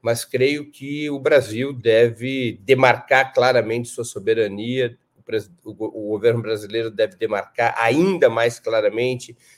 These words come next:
seu posicionamento sobre o genocídio contra o povo palestino, e o presidente Lula se transformou numa das grandes vozes, talvez na principal voz do Sul global, do chamado Sul global, em protesto e em denúncia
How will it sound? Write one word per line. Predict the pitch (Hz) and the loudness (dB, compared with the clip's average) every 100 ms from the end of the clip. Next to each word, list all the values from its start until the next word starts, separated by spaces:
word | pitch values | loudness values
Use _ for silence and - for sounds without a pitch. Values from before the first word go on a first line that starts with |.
| _ | _
seu | - 147 151 | 0 4 4
posicionamento | 147 131 110 110 - 113 104 113 127 123 110 | 4 -2 -2 -6 -4 0 0 0 -2 -4 -14
sobre | - 120 113 | -12 -10 -8
o | 107 | -6
genocídio | 117 110 104 - 120 110 | -4 -4 -8 -8 -10 -10
contra | - 107 - | -10 -10 -10
o | |
povo | _ 104 101 - | _ -12 -10 -6
palestino, | 101 95 - - 135 160 156 _ _ - | -6 -6 -12 -12 -10 -10 -12 _ _ -6
e | |
o | 240 | -2
presidente | 233 220 175 208 208 202 | 4 4 4 0 0 -2
Lula | 160 185 185 | -2 0 -2
se | - | -4
transformou | 175 165 175 170 147 123 123 165 175 - _ _ - | -8 -6 -4 -2 -2 0 0 0 0 -6 _ _ -6
numa | 170 175 | -2 2
das | 160 139 110 | 6 6 4
grandes | 110 143 208 180 135 110 | 0 2 2 0 -6 -4
vozes, | 110 156 147 123 120 | 0 2 2 0 -4
talvez | 147 160 190 | -2 0 0
na | 180 | 0
principal | 180 180 175 - 202 202 | -2 -6 -10 0 4 4
voz | 143 113 151 170 127 | 2 2 4 4 2
do | 120 135 | -6 -16
Sul | 127 - 170 156 | -20 -12 -10 -8
global, | 117 113 101 143 165 123 | -2 -2 2 0 0 -2
do | 110 | -8
chamado | - 120 131 123 - | -8 -4 -4 -4 -10
Sul | - 170 170 | -18 -16 -8
global, | 127 107 101 135 156 139 _ _ _ | -2 -2 2 2 2 -2 _ _ _
em | 156 175 | -6 -4
protesto | 170 147 - 143 156 165 - | 0 -2 0 0 2 0 -8
e | 160 | -10
em | 165 | -6
denúncia | 165 170 131 151 196 185 - - 98 | 0 0 0 -4 -4 -4 -8 -8 -8